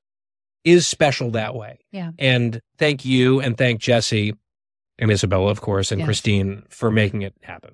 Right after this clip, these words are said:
Speaker 2: No, and, and it's so much fun to do those things together because, you know,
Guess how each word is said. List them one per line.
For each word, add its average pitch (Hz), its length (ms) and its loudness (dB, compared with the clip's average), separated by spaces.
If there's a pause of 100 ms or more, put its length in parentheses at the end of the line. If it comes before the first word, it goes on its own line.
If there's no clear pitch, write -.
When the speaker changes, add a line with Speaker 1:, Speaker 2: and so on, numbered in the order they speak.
(140)
Speaker 2:
No, 269 160 4
and, 233 240 0
and 247 160 2
it's 247 160 -4
so 294 80 4
much 294 180 -2
fun 254 200 2
to 233 100 -2
do 208 200 -2
those 196 220 2
things 175 480 -2
together 170 560 -2
because, 185 420 -2 (380)
you 196 160 -8
know, 196 720 2